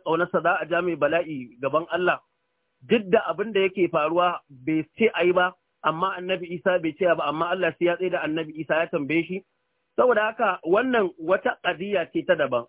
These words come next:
Sahabbai nawa ne wanda su ma ba a san ina suka mutu ba, ina aka binne su.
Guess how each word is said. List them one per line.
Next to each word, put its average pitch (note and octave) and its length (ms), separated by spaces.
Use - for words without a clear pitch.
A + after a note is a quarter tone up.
Sahabbai F3+ 460
nawa A3+ 220
ne F3 200
wanda F3 400
su F#3 100
ma G3 120
ba F3+ 180
a D#3 80
san F3+ 200
ina F3 260
suka - 180
mutu F3 260
ba, E3 120
ina D#3 200
aka F3+ 180
binne D#3 340
su. D#3+ 180